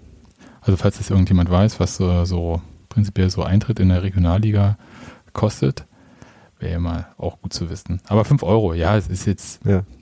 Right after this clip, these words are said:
Speaker 2: Also ich finde
Speaker 1: ist okay.
Speaker 2: tatsächlich, äh, ja. Wenn ich erstmal auf die Viktoria-Seite gehe, äh, finde ich selbst den Zugang zu dem, was du jetzt gerade meintest, schon gar nicht so einfach.
Speaker 1: Ja, ist ja eine extra
Speaker 2: Ja.
Speaker 1: Seite.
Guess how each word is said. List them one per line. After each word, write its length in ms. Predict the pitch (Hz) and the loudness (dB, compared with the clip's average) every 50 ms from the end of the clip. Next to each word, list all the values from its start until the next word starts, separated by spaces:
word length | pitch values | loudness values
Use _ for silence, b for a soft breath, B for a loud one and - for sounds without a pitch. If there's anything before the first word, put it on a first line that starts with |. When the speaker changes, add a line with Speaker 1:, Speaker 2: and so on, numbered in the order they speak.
| _ | _
Speaker 2:
Also 120 | - 107 95 | 0 2 2
ich 80 | - | 2
finde 200 | - - 123 107 | 2 2 2 4
Speaker 1:
ist 120 | 101 - - | 2 2 2
okay. 200 | 120 104 92 92 | 2 2 4 2
Speaker 2:
tatsächlich, 240 | 82 76 104 117 117 - - _ - | 2 0 -4 -10 -12 -16 -12 _ -2
äh, 40 | 101 | -2
ja. 100 | 95 90 - _ b b b b b b | -2 -2 -4 _ b b b b b b
Wenn 120 | b 98 98 | b -2 -2
ich 160 | 92 - 82 | 0 0 0
erstmal 320 | 98 101 - - 131 113 98 | 0 0 2 2 2 2 2
auf 60 | - | 0
die 380 | - 107 104 101 101 101 104 110 120 135 113 101 - | 0 2 2 4 4 2 2 0 -2 -6 -10 -6 -4
Viktoria-Seite 640 | - 98 - - 107 107 110 113 110 104 110 104 107 | -4 -4 0 2 2 4 4 4 4 4 2 2 2
gehe, 200 | 101 107 110 104 - - - | 0 0 0 0 0 0 2
äh, 300 | 107 101 95 95 98 104 | 2 4 4 4 0 -2
finde 380 | - - - - 127 110 101 | -4 -6 -2 0 0 0 0
ich 80 | 110 - - - 107 | -4 -6 -6 -4 0
selbst 340 | - 101 95 - - - | 0 0 0 0 -2 0
den 260 | 101 95 95 95 98 - - | 0 2 2 0 -2 -4 -6
Zugang 340 | - 113 107 107 104 104 101 | -4 -2 0 0 0 0 0
zu 140 | - 110 | -2 0
dem, 260 | 98 98 98 101 101 98 | 2 2 2 2 2 2
was 140 | 95 - | 0 0
du 100 | - 117 | 2 2
jetzt 180 | 117 110 - - | 2 2 0 0
gerade 200 | - 85 85 90 | 0 2 2 4
meintest, 480 | 87 87 85 82 92 - - - - _ | 4 2 2 2 0 -2 -6 -8 -16 _
schon 220 | - - - 90 | -8 -2 0 2
gar 60 | 85 82 | 4 4
nicht 100 | 85 - | 2 2
so 100 | - 90 | 0 0
einfach. 320 | 85 82 - - 87 - _ B B B B | 0 0 0 -4 -6 -8 _ B B B B
Speaker 1:
Ja, 140 | - 107 104 | -2 0 2
ist 120 | 117 113 | 0 2
ja 60 | - 110 | 2 2
eine 120 | 104 107 | 2 2
extra 200 | 104 - - - | 2 0 0 0
Speaker 2:
Ja. 40 | 98 | 2
Speaker 1:
Seite. 400 | 90 82 82 87 - - 160 165 | 2 2 0 0 0 -2 -2 -2